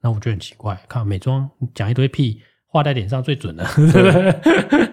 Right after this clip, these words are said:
Speaker 1: <laughs>
Speaker 2: 因为我们在讲，有一些东西它适合用文字呈现，有些东西适合用影片呈现，或者图片呈现。那适合用这种图片或影片呈现，最主要的就是 before after 很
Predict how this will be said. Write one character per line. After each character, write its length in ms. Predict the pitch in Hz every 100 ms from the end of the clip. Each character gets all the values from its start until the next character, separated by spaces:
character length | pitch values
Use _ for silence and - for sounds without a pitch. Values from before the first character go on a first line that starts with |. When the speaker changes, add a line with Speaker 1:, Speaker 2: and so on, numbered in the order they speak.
| -
Speaker 1:
<laughs> 100 | -
Speaker 2:
因 60 |
为 20 | 247
我 80 |
们 140 | 156 135
在 100 | 226
讲， 260 | 185 117 110 _
有 180 | 202 190
一 20 |
些 100 | 240
东 200 | 233 220
西 100 | 214
它 100 | 196
适 200 | 214 233
合 80 | 160
用 160 | 170 147
文 120 | 131
字 120 | 151
呈 200 | 139 117
现， 120 | 143
有 100 | 117
些 80 | 120
东 100 | 143
西 140 | 147
适 120 | 147 143
合 40 |
用 140 | 143
影 160 | 107 101
片 180 | 165 123
呈 180 | 104 101
现， 240 | 110 98 113 -
或 80 |
者 80 | 208 175 -
图 180 | 139
片 140 | 240 196
呈 180 | 127 117
现。 160 | 123 -
那 180 | 220 - - _ _
适 260 | - 302 185
合 220 | 156 131
用 340 | 170 147 123 127 _ _
这 100 | -
种 400 | 147 123 107 101 117
图 160 | - 147
片 120 | 196
或 140 | 208
影 100 | 127
片 140 | 127 139
呈 160 | 117
现， 300 | 135 131 107 - _
最 140 | - -
主 160 | 113
要 140 | 131 120
的 120 | 110
就 120 | 127
是 200 | 127 113
before 360 | - 117 160 139
after 260 | - 127
很 400 | 110 107 95 95